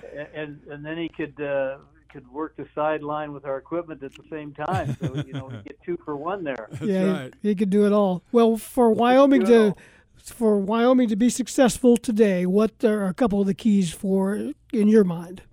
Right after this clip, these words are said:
Speaker 1: Well, obviously self-inflicted wounds. You know, they just can't, can't, uh, turn the ball over. They're gonna have to stay on the field offensively. Um, and, and so, you know, don't turn the ball over. And, and, you know, there's a couple of guys on that, uh,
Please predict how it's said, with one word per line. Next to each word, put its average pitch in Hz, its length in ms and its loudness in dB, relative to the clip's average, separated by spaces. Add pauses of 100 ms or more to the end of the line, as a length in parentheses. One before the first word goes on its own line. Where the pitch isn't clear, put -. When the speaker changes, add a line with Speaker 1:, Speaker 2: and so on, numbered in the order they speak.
(580)
Speaker 1:
Well, 165 300 -10
obviously 151 640 -14
self-inflicted 131 680 -12
wounds. 107 380 -20
You 113 120 -12
know, 107 120 -12
they 110 140 -14
just 131 220 -14
can't, 123 340 -8 (520)
can't, 131 360 -6
uh, 113 320 -4 (200)
turn 127 220 -8
the 110 80 -12
ball 120 300 -4
over. 113 100 -6
They're 113 140 -10
gonna 127 200 -8
have 131 180 -10
to - 60 -20 (120)
stay 147 100 -2
on 135 160 -2
the 113 160 -12
field 123 240 -6
offensively. 120 800 -10 (480)
Um, 110 680 -10
and, 123 440 -10
and 113 260 -16
so, 113 300 -4 (340)
you 110 80 -10
know, 110 180 -12 (120)
don't 127 240 -6
turn 135 280 -4
the 120 60 -8
ball 120 320 0
over. 117 400 -4
And, 117 180 -20
and, 123 280 -16
you 156 100 -12
know, 175 200 0
there's 165 240 -4
a - 60 -14
couple 175 220 -2
of 156 80 -8
guys 156 320 -2
on 139 120 -12
that, 131 200 -10 (100)
uh, 123 380 -8